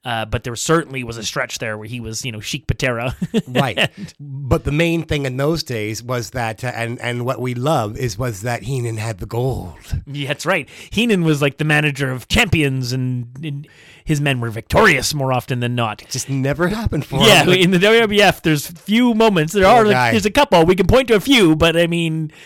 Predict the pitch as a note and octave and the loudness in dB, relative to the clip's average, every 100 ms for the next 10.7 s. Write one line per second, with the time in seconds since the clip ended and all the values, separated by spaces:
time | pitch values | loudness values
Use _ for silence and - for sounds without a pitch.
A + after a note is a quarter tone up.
0 | - - D#3+ E3 G3 G3 - D3 B2+ F#3 | -12 -2 0 4 4 2 0 -4 0 0
1 | F3 F3 D3 C3+ E3+ D3+ C3+ - _ _ | 0 -4 -8 -6 -4 -4 -6 -16 _ _
2 | F#3+ F3+ F#3 D#3 F3 D#3+ D3+ D3+ C#3 B2+ | -8 -4 -4 -4 -4 -6 -6 -6 -8 -8
3 | G3 F#3 D#3+ D#3+ C#3 C#3 D3 C3+ B2 B2+ | -8 -6 -6 -6 -8 -6 -6 -6 -6 -6
4 | C#3+ D#3 C3+ B2+ - E3+ D#3 D#3+ C#3+ D3 | 0 2 0 -2 -4 -2 0 0 0 0
5 | C#3 A#2+ B2+ C#3 B2 B2+ B2 C3 D3 F3 | -2 -2 -2 0 0 -2 0 0 -2 -2
6 | - F3 F3 E3 E3+ D#3 E3 E3 D#3 C#3+ | 2 4 6 6 4 2 2 2 2 2
7 | D#3 D#3 D#3 D3+ D#3 E3+ E3+ F#3+ B2+ C3 | 4 4 2 2 2 4 2 2 2 0
8 | C3 C#3 C3 A2+ _ _ - A#2 A#2+ A2 | 0 0 0 -2 _ _ -14 -6 -6 -4
9 | A#2+ C3+ A#2 C#3 B2 A2+ G2 G#2+ G#2+ A3 | -6 -6 -4 -4 -2 -4 -6 -12 -8 -6
10 | F3+ B2 D3+ B2+ F3+ A#3 - | -6 -10 -10 -4 -4 -2 -4